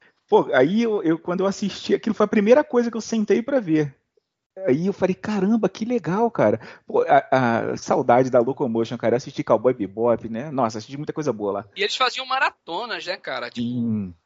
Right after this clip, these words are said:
Speaker 1: sim.
Speaker 2: seguida, assim, foda demais.
Speaker 1: E Evangelion, você tem que, você assiste, é, é, é o que o Wilker falou, você assiste tudo, aí quando chega no final você não entende, né, porque o vinte e cinco e o vinte e seis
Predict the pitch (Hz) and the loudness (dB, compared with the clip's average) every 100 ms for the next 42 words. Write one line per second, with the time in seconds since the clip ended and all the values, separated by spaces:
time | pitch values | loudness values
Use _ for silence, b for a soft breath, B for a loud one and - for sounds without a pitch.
0 | _ - - 104 98 92 95 180 160 - | _ -20 -12 -6 -6 -6 -10 -12 -12 -16
1 | _ _ - - 151 165 180 185 139 127 | _ _ -20 -16 -12 -12 -12 -12 -10 -10
2 | 127 - _ - 180 214 247 220 170 208 | -14 -20 _ -2 4 4 6 2 2 2
3 | 285 311 180 156 185 214 202 - 214 233 | 2 0 -4 -6 -2 -2 0 0 0 0
4 | 240 233 208 165 147 180 190 190 - 170 | 2 2 4 4 2 2 4 2 -2 -2
5 | 226 - 330 359 - - 156 - 120 139 | -2 -2 -4 -4 2 4 6 4 2 2
6 | 113 - 127 123 151 220 208 233 262 - | 0 -2 0 2 2 -2 -2 0 -2 0
7 | 349 175 123 139 156 156 - 156 - - | 0 0 0 0 0 0 -4 -6 -8 -8
8 | 151 160 196 269 - B B 254 160 - | -4 -2 -2 -4 -8 B B -2 -2 -4
9 | 147 165 160 143 156 156 123 135 139 131 | -2 -2 0 -4 -2 -2 -2 0 0 0
10 | 160 - 127 160 185 139 - 120 131 127 | 0 0 0 2 0 -2 0 -2 -2 -4
11 | - 123 123 113 127 131 - 110 101 - | -4 -2 -2 -2 -2 -4 0 2 0 -8